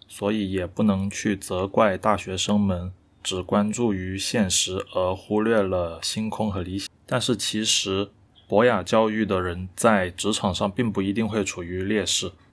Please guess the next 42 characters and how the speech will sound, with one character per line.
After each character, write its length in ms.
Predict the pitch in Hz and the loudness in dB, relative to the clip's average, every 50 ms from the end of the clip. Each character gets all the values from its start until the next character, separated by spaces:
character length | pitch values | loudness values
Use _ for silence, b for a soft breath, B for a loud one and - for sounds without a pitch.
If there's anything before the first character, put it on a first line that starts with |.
| _ _ _ - | _ _ _ 0
个 160 | - 156 131 | 4 6 6
人 220 | 113 104 104 101 98 | 6 6 4 2 0
能 200 | 95 95 104 113 | -2 -2 -2 -2
力 180 | 123 120 104 | 0 -2 -2
其 200 | 98 - - 104 | -2 -4 -4 -4
实 280 | 98 - - 104 101 - - _ _ _ _ | -2 -2 -2 -2 -2 -4 -6 _ _ _ _
并 280 | - 139 127 113 104 92 | 0 0 2 2 2 -2
不 200 | - - 98 95 | -2 -2 -2 -2
会 280 | - - 127 117 107 101 | 2 4 4 4 4 2
受 280 | - - 123 117 107 | 2 4 6 6 6
到 240 | 95 107 104 101 98 | 6 6 6 4 4
专 340 | 92 - - 113 107 110 110 | 0 0 0 2 2 2 0
业 200 | 117 117 107 98 | 0 0 0 0
太 260 | - - 123 113 101 | 0 0 0 0 0
多 220 | 95 110 104 101 | 2 0 0 0
的 60 | 95 92 | 0 0
限 300 | - - 113 107 95 90 | -2 0 0 0 0 0
制， 200 | - - 90 - _ _ _ _ _ - | -4 -6 -8 -10 _ _ _ _ _ -8
批 200 | - - 123 120 | -2 0 0 2
判 220 | 110 123 135 123 | 2 2 0 0
性 200 | 120 - 127 113 | 0 0 0 0
的 100 | 101 95 | 0 0
思 180 | - - - 117 | 0 0 0 0
考 220 | - - 101 92 | 0 0 0 0
能 220 | 87 87 90 95 | 0 -2 -2 0
力、 200 | 104 107 95 - - _ _ | 0 0 -2 -4 -8 _ _
沟 180 | - 117 123 123 | 0 2 2 2
通 180 | - 127 127 | 2 0 0
能 200 | 120 98 92 92 95 | 2 2 2 2 0
力 160 | 98 90 92 - - - - | -2 -2 -4 -8 -18 -18 -12
以 100 | - 95 | -10 -6
及 140 | 90 - 107 | -2 0 0
问 200 | 110 127 135 127 | 2 2 2 0
题 160 | 107 - - | 0 -2 -2
的 80 | 104 104 | -2 -2
解 220 | 101 - 120 87 | -2 -2 -4 -4
决 160 | 82 - 92 95 | -2 -2 -2 -2
能 260 | 98 92 90 92 98 | -2 -2 -2 -2 -4
力 180 | 104 101 101 - _ _ _ | -4 -4 -8 -12 _ _ _
要 140 | - 113 110 | -2 -2 -2
比 180 | - - 98 104 | 0 0 0 0
你 360 | 110 107 98 92 87 87 | 2 2 2 0 0 -2